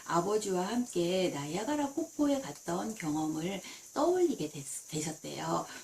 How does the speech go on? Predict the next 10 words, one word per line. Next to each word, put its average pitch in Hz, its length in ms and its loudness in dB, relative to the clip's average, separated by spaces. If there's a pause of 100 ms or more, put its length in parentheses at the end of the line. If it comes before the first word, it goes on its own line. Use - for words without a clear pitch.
(180)
그래서 175 580 2
'내가 180 680 4 (600)
만약에 180 640 2
이런 175 320 2
나무통 220 720 2
안에 156 520 0
들어가서 175 920 -2
폭포에, 302 1000 2 (220)
폭포를 349 640 4
넘으면 170 920 4